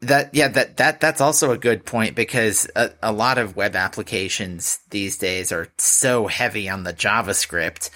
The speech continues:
that even if the, the browser is done with its part of the loading process, the application may have to run some hefty JavaScript processing to, to, to finish setting things up. So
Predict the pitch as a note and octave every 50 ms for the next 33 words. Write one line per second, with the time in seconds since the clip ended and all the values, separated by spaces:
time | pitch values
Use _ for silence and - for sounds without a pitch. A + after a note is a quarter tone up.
0 | - - - - - - G2+ G2+ G2 G2 - - A#2 B2 A2+ A#2 A#2+ A2 G#2+ G#2
1 | G2+ - - - - _ - - F#2+ F#2 F#2 F2+ F2+ F2 E2 _ _ _ _ -
2 | G#2+ F#2 - - G2 G2 F#2 G2 A#2 B2 A#2 - A#2 G#2 G2+ G2+ G2+ - F2+ G#2
3 | G2 - - - G#2+ F#2 G2 G2+ G2 F#2+ F#2 F2+ E2+ - C#3 E3 E3 - - -
4 | - C3 B2 A2 G#2 F#2+ G#2+ G2 F#2 G2+ F#2+ F#2+ F#2 F#2+ F#2 F2+ - - F#2+ F2+
5 | F2+ - - F#2 F2 F2+ - - - - - - - - - - - - F#2 F#2+
6 | G2+ G#2 G#2+ G2+ - G#2+ - - - A2+ A#2 A2+ - - A2 G#2 F#2+ F#2 F2+ F2
7 | - - - G2 F#2 F2+ F2+ F2+ F2 D2+ F#2+ F2 F2+ F2 - - - - - F#2
8 | F2+ F2 E2 - - - F2+ F2+ F2+ F2 F2 E2+ E2+ E2 - - E2+ E2 E2 D#2+
9 | E2 - _ _ _ - - A#2 G2 - - - F#2+ F2+ F2+ E2 D#2 D#2+ - -
10 | F#2 F#2+ G2 F2+ F#2 F2 - - E2 E2+ - - - - - F2+ F2 F2 - F#2
11 | E2+ - - D#2 E2 E2+ F2 E2+ E2 E2+ E2 - _ - E2+ F#2 E2+ - - E2+
12 | E2 - - F2+ E2 - _ _ _ - - - - F#2+ F#2+ F#2+ - - - -
13 | A#2 G2 F#2 F2+ F2+ F2 - G2+ F2+ E2+ D#2+ F2 - G#2 G2 E2+ - - - -
14 | - - F#2 E2+